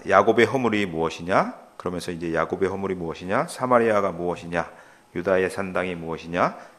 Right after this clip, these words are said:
예루살렘이 아니냐?" 이렇게 말씀하시는 거죠. 그 야곱의 허물과 유다의 죄로 인해서 하나님께서 이렇게 강림하신다, 심판자로서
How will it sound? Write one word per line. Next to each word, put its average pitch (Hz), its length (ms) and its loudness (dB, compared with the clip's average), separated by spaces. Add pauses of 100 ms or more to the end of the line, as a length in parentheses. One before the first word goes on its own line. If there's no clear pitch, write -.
(140)
예루살렘이 87 600 -2
아니냐?" 82 420 -6
이렇게 - 220 -16
말씀하시는 76 600 -10
거죠. - 280 -18 (440)
그 92 440 2 (600)
야곱의 104 440 6
허물과 110 800 0 (680)
유다의 92 540 4
죄로 90 380 0
인해서 87 640 -4 (100)
하나님께서 92 380 -8
이렇게 80 180 -12
강림하신다, 85 1040 -10
심판자로서 92 1000 -6